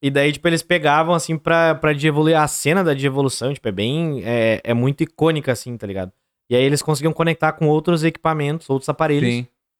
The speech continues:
Speaker 1: pra lutar, né? E aí tu te-, tinha que treinar o teu bichinho, que nem um Tamagotchi mesmo. Tu treinava, tinha que alimentar ele. Se
Speaker 2: Meu
Speaker 1: tu não
Speaker 2: sempre
Speaker 1: alimentasse
Speaker 2: morria, cara.
Speaker 1: bem... E é legal que daí tinha uns treinadores que não alimentavam e não treinavam bem os
Speaker 2: Morria.
Speaker 1: Digimons.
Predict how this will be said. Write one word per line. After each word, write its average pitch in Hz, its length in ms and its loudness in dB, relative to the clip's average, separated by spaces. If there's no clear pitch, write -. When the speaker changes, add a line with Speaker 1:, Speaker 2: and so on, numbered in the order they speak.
Speaker 1:
pra 147 140 2
lutar, 175 420 0
né? 98 180 -6
E 127 100 2
aí 135 140 2
tu 143 120 -4
te-, 156 180 -8
tinha 139 180 -6
que - 80 -14
treinar 180 440 2
o 170 40 2
teu 135 160 0
bichinho, 143 320 -4
que 147 80 -8
nem 151 260 2
um 185 80 2
Tamagotchi 330 600 0
mesmo. 131 220 0
Tu - 60 -18
treinava, 147 520 0
tinha 135 160 -8
que - 80 -2
alimentar 135 480 0
ele. 156 260 0
Se 151 60 -6
Speaker 2:
Meu 156 100 2
Speaker 1:
tu - 20 2
não 165 60 4
Speaker 2:
sempre 180 160 4
Speaker 1:
alimentasse 185 280 4
Speaker 2:
morria, 170 100 0
cara. 165 140 0
Speaker 1:
bem... 175 200 -2
E 156 140 2
é 165 60 4
legal 175 300 2
que 165 80 -2
daí 156 160 2
tinha 165 200 0
uns 175 380 0
treinadores 165 500 0
que 175 80 -6
não 170 80 2
alimentavam 165 680 0
e 160 40 2
não 156 140 0
treinavam 151 520 0
bem 160 320 0
os 117 120 -6
Speaker 2:
Morria. 123 120 -2
Speaker 1:
Digimons. 143 520 0